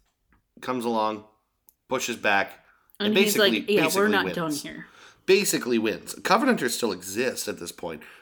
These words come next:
Speaker 1: but they are squashed,
Speaker 2: Yeah.
Speaker 1: right? Um, the, there are, you know,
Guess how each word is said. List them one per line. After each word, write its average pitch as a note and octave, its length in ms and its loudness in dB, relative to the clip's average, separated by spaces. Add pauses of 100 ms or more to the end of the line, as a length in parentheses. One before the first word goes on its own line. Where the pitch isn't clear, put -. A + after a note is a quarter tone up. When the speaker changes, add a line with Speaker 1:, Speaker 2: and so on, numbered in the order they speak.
(120)
Speaker 1:
but A2 140 -12
they D3 180 0
are A2+ 400 0 (340)
squashed, - 1000 -4 (160)
Speaker 2:
Yeah. G3 160 -4
Speaker 1:
right? G#2 220 -2 (480)
Um, A#2+ 500 -2 (520)
the, C#3+ 420 -2
there D3+ 260 4
are, C3+ 280 2 (220)
you D3+ 120 2
know, C3+ 380 4